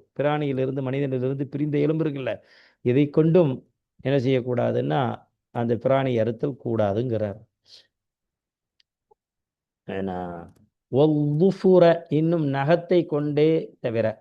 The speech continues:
நகத்தை கொண்டும் என்ன செய்யக்கூடாது? நல்ல ஒரு நகை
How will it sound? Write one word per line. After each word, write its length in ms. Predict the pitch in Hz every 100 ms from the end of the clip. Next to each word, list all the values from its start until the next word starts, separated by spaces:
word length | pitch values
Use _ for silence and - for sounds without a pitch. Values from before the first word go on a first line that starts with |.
| _ _ _ -
நகத்தை 380 | 135 165 170 175
கொண்டும் 380 | 151 165 190 151
என்ன 140 | 143
செய்யக்கூடாது? 580 | 127 135 120 123 120 131 139 - -
நல்ல 240 | 127 135 139
ஒரு 200 | 123 120
நகை 240 | 120 135